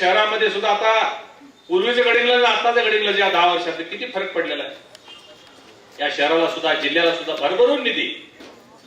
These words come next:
सातारा कागलचा रस्ता आता सिक्स लेनचं काम चालू आहे, साडेतीन हजार कोटीचं काम चालू आहे. कोल्हापूर शहराला आता नवीन बास्केट ब्रिज, परवा तुम्ही पेपरला वाचला असेल, एक हजार पन्नास कोटीचा बास्केट ब्रिज त्या ठिकाणी व्हायला लागलेला आहे.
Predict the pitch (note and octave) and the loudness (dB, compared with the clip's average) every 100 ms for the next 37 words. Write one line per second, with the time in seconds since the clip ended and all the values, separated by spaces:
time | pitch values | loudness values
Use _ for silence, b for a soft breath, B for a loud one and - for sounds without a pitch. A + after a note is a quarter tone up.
0 | - - - D3 - F3+ F3+ E3+ F3 E3+ | -20 -16 -2 0 2 2 4 2 0 0
1 | F3 E3+ E3+ F3 E3+ E3 E3+ E3+ F3 E3+ | 2 0 0 -2 -2 -4 -6 -2 0 0
2 | E3+ E3 E3 E3 E3 D#3+ E3 D#3+ - D#3+ | -2 0 0 0 -2 0 0 -2 -6 -4
3 | F3+ F#3 E3+ E3 E3 E3+ E3+ E3+ D#3+ E3 | -4 -4 0 0 0 -8 -10 -6 -6 -6
4 | E3+ E3 E3+ - - - - - _ _ | -4 -4 -6 -10 -20 -20 -20 -20 _ _
5 | - - D#3+ F3+ F3+ F3+ F3 F3 F3 F3+ | -16 -2 2 2 2 -2 -2 0 4 2
6 | F3+ F3 F3 F3 E3+ D#3+ F#3 E3+ F3 E3+ | 2 0 -2 0 0 0 -2 -2 -2 0
7 | E3+ E3+ E3+ F3 F3 F3 F3 F3 F3 F3 | 2 4 2 -2 -2 -2 -2 0 0 0
8 | F3+ F3 E3+ E3 F3+ D#3 F3 E3+ E3+ E3+ | -2 -2 -2 0 0 -2 -2 -2 -4 0
9 | F3+ F3+ E3+ F3 F3 E3 E3 - - E4+ | -2 -2 -6 -8 -6 -4 -6 -8 -6 -6
10 | F3 - - - - D#3+ E3 E3+ E3+ E3 | -6 -10 -18 -20 -6 -2 0 0 2 2
11 | E3 E3+ E3 E3+ E3+ | 2 2 2 2 0